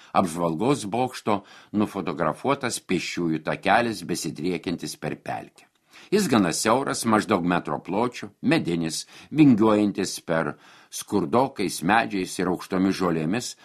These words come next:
apaugusią pelkę. Joje telkšo nemaži vandens telkiniai ir balos, tačiau sausesnėse vietose netrūksta ir žaliuojančios augmenijos.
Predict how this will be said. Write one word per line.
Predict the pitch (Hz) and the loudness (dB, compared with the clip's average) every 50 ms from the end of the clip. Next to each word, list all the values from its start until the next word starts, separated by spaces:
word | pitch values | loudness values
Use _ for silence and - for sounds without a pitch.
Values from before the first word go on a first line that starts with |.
| - - | -10 -4
apaugusią | 78 78 - - 80 170 87 87 85 - - 80 - - | -4 -4 0 2 2 2 2 -2 -6 -8 -8 -12 -10 -8
pelkę. | - 60 62 58 53 _ - 55 52 - _ _ _ _ _ _ _ - | -8 -8 -8 -8 -10 _ -14 -16 -16 -16 _ _ _ _ _ _ _ -10
Joje | 76 85 104 113 110 107 107 104 98 - - - | -4 0 2 2 4 4 4 4 2 2 -2 2
telkšo | 120 127 156 165 - - - - - - 131 123 107 | 4 4 4 2 -2 -6 -10 -8 -4 -2 0 0 2
nemaži | 95 101 107 107 107 107 104 - 160 | 4 4 6 6 6 4 4 2 0
vandens | 131 110 101 92 90 92 90 82 - - - | 2 2 2 2 2 0 0 0 -2 -6 -4
telkiniai | 98 92 85 80 - - 92 104 135 147 147 127 | -2 -2 -2 -2 -2 -4 -2 -2 -2 -2 -2 -4
ir | 82 | -4
balos, | 73 64 - 95 104 110 113 110 98 - - - | -2 2 4 6 6 6 4 0 -4 -8 -10 -10
tačiau | - 98 95 - - 131 117 107 98 | -4 -4 -4 -2 0 0 0 0 0
sausesnėse | - - 107 101 87 76 - - 87 76 - - 87 87 - - - 160 156 | -2 -2 -2 -2 -2 -2 -4 -6 -6 -6 -6 -6 -6 -4 -4 -4 -2 -2 -2
vietose | 147 143 147 143 143 - 127 117 104 - - 113 107 101 - - - - - | 0 0 0 -2 0 -2 -4 -6 -4 -4 -2 -2 -2 -2 -4 -12 -20 -20 -6
netrūksta | - 98 104 104 98 - 95 82 82 76 - - - - 107 95 | -2 4 4 4 4 2 0 -2 -2 -2 -4 -8 -4 -2 0 0
ir | 87 90 98 98 - _ - | 2 0 0 -2 -4 _ -14
žaliuojančios | - - - 107 98 87 76 76 73 67 67 69 - - 73 69 - - - _ - | -10 -2 0 2 2 2 0 -2 -4 -6 -6 -10 -10 -10 -12 -10 -10 -10 -12 _ -8
augmenijos. | 87 82 65 69 73 76 73 73 71 65 64 64 60 - - - | -8 -6 -6 -6 -6 -6 -6 -6 -8 -8 -10 -12 -12 -12 -14 -14